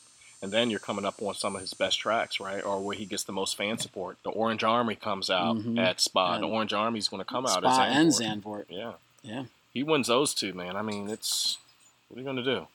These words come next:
Speaker 2: No, it's over.
Speaker 1: It's over. So
Speaker 2: Yeah.
Speaker 1: Max, I guess we should be talking about who's gonna get second.
Speaker 2: That's, that's where the fight starts because the Mercedes really aren't that far back. Perez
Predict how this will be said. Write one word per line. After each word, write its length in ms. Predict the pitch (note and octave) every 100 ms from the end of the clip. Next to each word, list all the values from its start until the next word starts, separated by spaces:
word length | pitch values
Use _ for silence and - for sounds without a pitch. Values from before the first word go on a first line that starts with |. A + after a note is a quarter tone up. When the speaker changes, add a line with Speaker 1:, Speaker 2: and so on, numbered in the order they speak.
| _ _ _ _ _ G#2
Speaker 2:
No, 160 | - A#2
it's 140 | -
over. 360 | A2 A2 G2+ G2 -
Speaker 1:
It's 140 | -
over. 320 | F#2 B2 E2 _ _ -
So 180 | - A#2+
Speaker 2:
Yeah. 60 |
Speaker 1:
Max, 340 | A#2+ D3 - - - - -
I 60 | B2+
guess 180 | F3+
we 80 | A#3
should 140 | - C3
be 80 |
talking 280 | G#2+ A#2+ A#2
about 320 | G#2 G2 - B2
who's 160 | G#2
gonna 160 | G#2+ F#2+
get 120 | F2
second. 380 | - F#2 - - _ _ _ _ - - - - - - _ -
Speaker 2:
That's, 420 | C3 E3+ - -
that's 280 | - D3 D#3
where 120 | D3+
the 80 | A#2
fight 280 | - D#3 E3+
starts 360 | - G#2 G2 -
because 540 | C3+ - B2+ A2+ - - - - - - - - -
the 80 | C3
Mercedes 640 | B2+ A#2 D#3 D#3+ E3+ D3+
really 220 | C3 C#3+ C3+
aren't 160 | C3 B2+
that 140 | A#2+
far 240 | - B2
back. 280 | A2+ G#2 A2 G#2 - - - - -
Perez 540 | C3+ C3 D#3 E3+ -